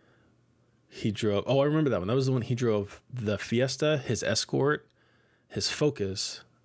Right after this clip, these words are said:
the Mustang, and that crazy F one fifty, that awesome F one fifty. I think I remember that showing up on, like, Forza, and that car, that truck was awesome, and everybody wanted it. I don't know if I ever got it. I think, I wanna say that I did at some point. That truck was awesome, and it was so much fun to drive.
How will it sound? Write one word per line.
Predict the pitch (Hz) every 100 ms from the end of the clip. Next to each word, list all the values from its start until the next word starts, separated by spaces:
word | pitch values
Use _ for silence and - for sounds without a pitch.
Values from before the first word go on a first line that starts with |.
| -
the | 113 104
Mustang, | 135 131 - 107 104
and | - 98
that | -
crazy | - - 127 123 117
F | 113 -
one | 101
fifty, | 117 107 - 85 -
that | - -
awesome | 117 - 117
F | 101
one | 101
fifty. | 107 - -
I |
think | 120 113
I |
remember | 107 107 101
that | 101 -
showing | 113 104
up | 101 -
on, | 90
like, | 87 87
Forza, | - - 104 98 85 69 -
and | - 98
that |
car, | - -
that | 104 104
truck | 113 101
was | 92 - 117
awesome, | 107 -
and | 85
everybody | 104 98
wanted | 92 92 82
it. | - - - - - -
I | 120
don't | 131
know | 131
if | 123
I |
ever | 110
got | 90 98 82
it. | 85 -
I |
think, | - 135
I | -
wanna | 147
say | 123 107
that | 92
I | 78
did | 98 78
at |
some | - 67
point. | - 73 - - - - -
That | 127
truck | - 104
was | 87 - _
awesome, | 107 101 -
and | -
it | 82
was |
so | - 104
much | 90
fun | 92
to | 76
drive. | - 76